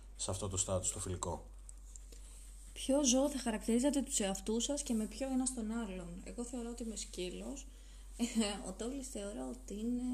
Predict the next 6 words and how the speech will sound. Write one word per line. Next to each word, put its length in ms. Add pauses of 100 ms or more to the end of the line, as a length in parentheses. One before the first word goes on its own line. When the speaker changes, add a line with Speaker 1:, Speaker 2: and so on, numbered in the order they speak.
(140)
Speaker 1:
Είναι 120
βουβάλι. 520 (300)
Speaker 2:
<laughs> 300
Όχι. 340 (580)
Ότι 320
είναι 220